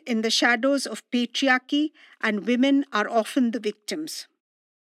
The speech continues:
Especially today, we are gaslit through fake news and strong opinion pieces. We feel brainwashed and helpless.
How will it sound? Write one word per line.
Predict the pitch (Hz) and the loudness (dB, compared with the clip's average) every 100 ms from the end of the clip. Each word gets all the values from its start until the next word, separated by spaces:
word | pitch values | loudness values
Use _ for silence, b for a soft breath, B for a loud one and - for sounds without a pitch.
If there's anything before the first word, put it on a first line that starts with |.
| _ - | _ -14
Especially | - - - 392 - 339 302 | -8 -6 -2 -2 -2 0 0
today, | - 220 214 214 214 b b b b | 0 -4 -4 -4 -6 b b b b
we | 196 233 | -4 0
are | 226 | 0
gaslit | 196 240 262 - - 302 302 - - | 2 2 4 2 0 -2 -2 -12 -10
through | 226 | -10
fake | 196 - 269 269 - | -8 -2 -2 -2 -2
news | 233 254 277 - B B B | 0 2 0 -4 B B B
and | 226 220 | -2 0
strong | - - 254 262 277 285 | -2 2 2 4 2 0
opinion | 262 - 240 226 233 | -4 -2 0 0 0
pieces. | 220 233 214 - 180 - - b b b - | -2 -4 -6 -4 -6 -8 -16 b b b -4
We | 233 | -2
feel | 226 262 247 | 0 0 0
brainwashed | 202 220 247 269 262 311 311 - - _ - | -2 -2 2 4 4 2 0 -2 -8 _ -4
and | 226 208 | -4 -2
helpless. | 233 226 220 208 170 - - | 0 -2 -2 -8 -8 -8 -10